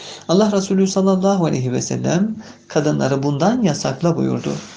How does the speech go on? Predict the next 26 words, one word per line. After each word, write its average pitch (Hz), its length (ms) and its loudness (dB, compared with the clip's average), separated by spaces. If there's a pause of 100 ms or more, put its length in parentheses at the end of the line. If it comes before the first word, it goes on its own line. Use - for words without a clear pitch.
(160)
O 147 160 0
adam 139 360 0 (140)
yine 214 380 -2
gelip 175 400 0
dedi 160 220 0
ki, 151 360 -2 (220)
"Ey 202 240 2
Allah'ın 170 560 0
Resulü, 139 600 -2 (400)
vallahi 175 720 2
kadınlar 156 680 0
bize 143 360 -2
galebe 135 360 0
çaldılar. 135 680 -4 (520)
Yani 165 360 4
sözümüzü 160 680 4 (120)
dinlemiyorlar." 165 920 2 (960)
Bunun 294 240 4
üzerine 214 380 4
Allah 196 320 0
Resulü 180 300 0
sallallahu 147 600 0
aleyhi 131 280 0
ve 135 80 0
sellem 131 460 -2 (280)
adama 123 460 -2